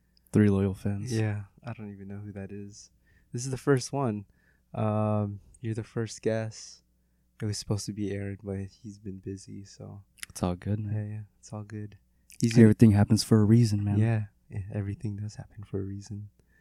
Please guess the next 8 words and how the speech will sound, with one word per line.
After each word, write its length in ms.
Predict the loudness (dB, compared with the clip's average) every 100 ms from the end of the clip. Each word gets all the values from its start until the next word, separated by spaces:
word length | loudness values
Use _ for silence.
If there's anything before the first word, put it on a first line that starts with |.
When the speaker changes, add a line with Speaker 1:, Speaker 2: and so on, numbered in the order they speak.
| _ _ _ _
Speaker 2:
So, 420 | -2 2 2 2 _ _ _ _ _ _ _ _ _ _ _ -10
we're 160 | -4
gonna 140 | 0 2
start 320 | 4 6 8
off 280 | 6 4 0
with 120 | -2
some 180 | 0 0
icebreakers. 800 | 0 0 -2 0 0 -2 -6